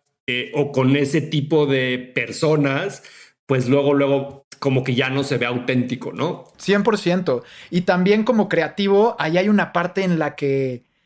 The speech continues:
Speaker 2: en la que ahí están las oportunidades interesantes, ¿no? Este, ahí es en donde descubres esa vueltita que le puedes dar a este video para que conecte mejor, para que ese chiste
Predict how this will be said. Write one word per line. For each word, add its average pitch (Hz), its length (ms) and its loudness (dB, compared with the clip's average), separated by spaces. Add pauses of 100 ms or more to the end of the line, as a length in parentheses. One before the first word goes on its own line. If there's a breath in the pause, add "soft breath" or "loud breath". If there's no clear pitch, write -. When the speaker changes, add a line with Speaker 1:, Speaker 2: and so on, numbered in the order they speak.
(380)
Speaker 2:
en 156 120 -2
la 160 120 0
que 180 100 0
ahí 180 220 2
están 208 320 0
las 190 180 -2
oportunidades 156 680 -2
interesantes, 135 840 -6
¿no? 156 360 0
Este, 135 760 -2 (340 loud breath)
ahí 185 380 4
es 208 200 4
en 190 140 2
donde 160 240 2
descubres 170 920 0 (260 loud breath)
esa 175 240 0
vueltita 165 680 0
que 156 80 -4
le 139 100 0
puedes 151 460 0
dar 147 480 -2 (240 loud breath)
a 147 160 0
este 160 240 -2
video 160 400 2
para 143 200 -2
que - 120 -10
conecte 165 460 -2
mejor, 151 380 0
para 139 180 -4
que 160 80 0
ese 170 180 -4
chiste 170 600 0